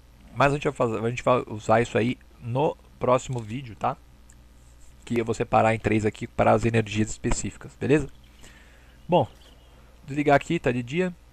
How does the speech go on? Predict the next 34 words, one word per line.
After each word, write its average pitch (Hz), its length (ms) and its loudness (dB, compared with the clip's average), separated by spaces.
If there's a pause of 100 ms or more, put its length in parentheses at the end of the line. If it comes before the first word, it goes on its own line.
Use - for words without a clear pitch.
(160)
né? 127 180 0
Porque - 280 -4
eu 117 100 2
vou 107 100 -4
deixar 107 180 -4
isso 107 80 -8
aqui - 80 -6
ligado. 139 380 0 (1300)
Ah, 123 580 4 (280)
ele 131 100 0
tá 165 100 2
puxando 170 380 -4
seis 180 260 2
de 147 100 -10
power 139 440 4
aqui, 139 220 -6
não 127 100 -8
sei 143 160 -10
por 151 400 -12 (160)
quê. 175 180 -2 (720)
Ele 113 140 -2
tá 127 100 -2
puxando 135 260 -10
energia 131 360 -4
pra 160 140 -8
isso - 140 -14
aqui, - 220 -10
ó. 92 80 -6 (540)
Zero, 139 400 2
isso 131 120 -6
aqui 123 100 -2
tá 123 80 2
puxando 139 320 -8
zero. 156 320 0